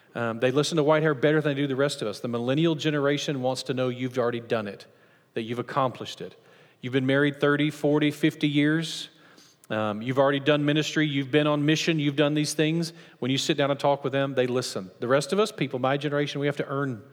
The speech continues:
their attention. We have to earn their respect. But when you've got the t-shirt already, you've already done it, and you say, "Hey, I've, you know what? I fought.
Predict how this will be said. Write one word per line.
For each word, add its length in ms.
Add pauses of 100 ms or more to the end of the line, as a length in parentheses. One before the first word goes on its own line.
(460)
their 140
attention. 520
We 100
have 100
to 200
earn 460 (220)
their 100
respect. 640 (640)
But 80
when 160
you've 140
got 180
the 60
t-shirt 480
already, 560
you've 120
already 200
done 220
it, 140 (920)
and 100
you 80
say, 220
"Hey, 180
I've, 220
you 80
know 80
what? 240
I 120
fought. 480